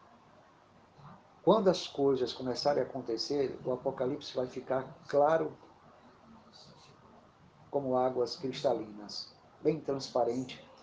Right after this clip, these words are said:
e teremos uma visão exata de todas as coisas. Mas pouco a pouco,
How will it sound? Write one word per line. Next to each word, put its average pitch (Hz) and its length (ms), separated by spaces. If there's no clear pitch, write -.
e - 100
teremos 127 500
uma 131 160
visão 127 420
exata 117 480
de 113 120
todas 117 340
as 117 140
coisas. 92 360
Mas 143 240
pouco 185 380
a 165 60
pouco, 151 600